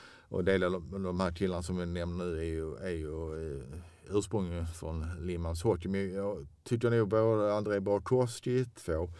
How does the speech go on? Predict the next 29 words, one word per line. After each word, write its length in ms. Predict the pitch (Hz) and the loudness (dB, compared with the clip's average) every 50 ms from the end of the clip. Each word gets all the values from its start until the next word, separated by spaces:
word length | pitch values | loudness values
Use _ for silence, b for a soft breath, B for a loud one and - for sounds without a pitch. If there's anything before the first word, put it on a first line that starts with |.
| B B B B B B B B B B B B B B _ | B B B B B B B B B B B B B B _
två, 520 | - - - 127 113 104 101 98 101 98 95 | -4 6 8 10 10 12 10 10 8 8 8
eh, 520 | 95 95 92 92 95 95 95 98 98 101 B B B B B B B | 8 6 6 6 6 6 6 6 4 2 B B B B B B B
Stanley 300 | B - - 107 95 92 | B 0 2 2 2 2
Cup-titlar. 800 | 85 - 110 104 - - - 101 98 90 92 - 95 92 95 104 | 2 2 2 2 2 4 4 4 4 4 2 2 4 4 6 6
Eh, 880 | 110 113 110 - - - - - 80 80 87 85 82 80 80 80 80 82 82 76 - - - - - - - - - - _ - | 4 2 -4 -10 -14 -16 -12 -8 -6 -4 -2 -2 -2 -2 -2 -4 -6 -6 -8 -10 -12 -16 -20 -20 -20 -20 -20 -20 -20 -20 _ -4
Kim 220 | - 101 95 90 92 | -2 0 2 2 2
Jonsson, 800 | 95 98 104 104 104 104 104 101 98 - - 117 107 104 107 95 | 4 4 4 4 4 4 2 0 -2 -2 0 2 4 4 4 4
backen, 400 | 104 104 98 104 - - 95 85 | 4 4 4 2 0 -4 -4 -2
som 160 | 82 98 95 | -2 0 0
må-, 340 | 92 98 98 95 90 90 95 | 2 4 2 2 2 0 0
av 100 | 95 95 | 2 2
många 320 | 98 101 104 104 98 95 | 4 4 4 4 2 2
kanske 220 | 87 95 85 80 90 | 0 0 -2 0 0
lite 200 | 90 87 85 87 | 0 -2 0 2
bortglömd, 640 | 92 104 95 90 87 - 87 85 90 92 90 85 | 2 4 4 2 0 -2 0 0 0 0 0 0
eh, 340 | 87 85 87 90 85 82 87 | 2 2 2 2 2 0 0
men 300 | 87 87 87 87 90 92 90 B B B B B B B B B | -2 -2 -4 -4 -4 -4 -6 B B B B B B B B B
som 200 | - - 104 98 | -6 -2 0 2
ändå 240 | 98 95 95 95 92 | 2 2 2 2 0
befann 380 | 80 92 87 85 107 98 90 87 | 0 -2 -2 0 2 2 2 2
sig, 220 | 90 95 85 90 | 0 -4 -4 -4
jag 120 | 98 98 | -4 -4
tror 320 | - - 101 101 98 82 71 | 0 2 2 2 2 0 -2
han 180 | 73 90 92 | -4 -2 0
gjorde 200 | 95 95 98 92 | 2 2 2 2
tio 340 | - - 104 98 98 90 85 | 2 2 2 2 4 2 0
säsonger 460 | 82 - - 95 87 85 80 80 80 | 0 2 2 2 2 0 -2 -2 -2
i, 460 | 76 73 76 76 80 80 82 85 78 76 | -2 -4 -4 -4 -4 -4 -4 -4 -4 -4
eh, 300 | 73 76 73 76 80 | -4 -4 -4 -6 -6